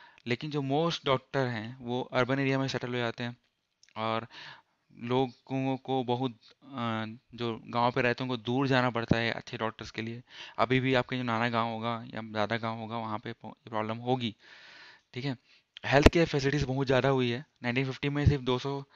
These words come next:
दो हज़ार सात सौ के आसपास हॉस्पिटल थे। अब नाइनटीन नाइंटी वन में वो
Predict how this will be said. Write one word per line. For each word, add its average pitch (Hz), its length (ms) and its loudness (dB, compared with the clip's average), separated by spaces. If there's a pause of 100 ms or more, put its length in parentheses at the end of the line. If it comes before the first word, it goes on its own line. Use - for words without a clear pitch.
(300)
दो 131 160 4
हज़ार 131 420 4 (140)
सात - 320 0
सौ 135 120 -2
के 131 100 -2
आसपास 123 400 0
हॉस्पिटल 117 400 0
थे। 127 160 0
अब - 220 -14 (640)
नाइनटीन 117 260 0
नाइंटी 131 160 2
वन 127 140 0
में 131 100 -2
वो 127 300 -2